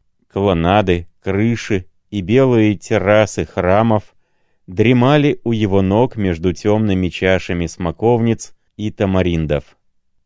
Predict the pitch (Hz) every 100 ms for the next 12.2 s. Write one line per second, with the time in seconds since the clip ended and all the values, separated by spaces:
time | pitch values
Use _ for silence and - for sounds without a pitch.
0 | _ _ 92 107 131 135 131 190 - 180
1 | - 147 135 135 - 151 151 104 85 78
2 | - 104 104 - 127 120 107 101 - 113
3 | 107 110 95 82 90 87 131 131 _ _
4 | _ - 120 113 160 139 101 - - 92
5 | 98 92 110 147 143 - 113 110 107 107
6 | 113 101 - 139 - 127 123 113 - 131
7 | 117 80 76 62 - _ _ _ _ 87
8 | 90 - 110 107 - 95 87 80 80 82
9 | 95 123 - 110 101 98 90 87 82 -
10 | 82 73 69 69 113 - _ _ _ _
11 | _ - 101 113 - 90 90 95 117 85
12 | 67